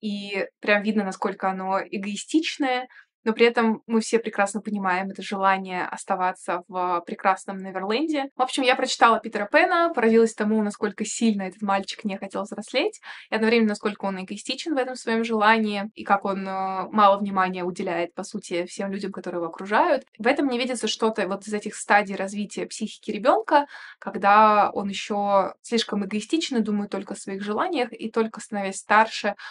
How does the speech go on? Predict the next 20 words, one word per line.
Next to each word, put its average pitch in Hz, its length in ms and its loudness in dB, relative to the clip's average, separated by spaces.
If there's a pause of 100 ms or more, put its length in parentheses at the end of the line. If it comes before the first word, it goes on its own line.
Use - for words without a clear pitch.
учится 220 420 4
альтруизму, 277 800 2
учится - 380 -4
вставать 196 360 -4
на 214 100 -6
место 214 220 -6
других 208 440 -8
и - 80 -8
так 214 180 -4
далее. 180 300 -4
В - 40 -12
общем, 220 200 -6
Питер 262 240 -2
застрял 214 500 0
в, - 80 -12
на 196 120 -6
какой-то 196 240 -8
стадии 185 560 -2
детского - 360 -12
развития. 190 580 -8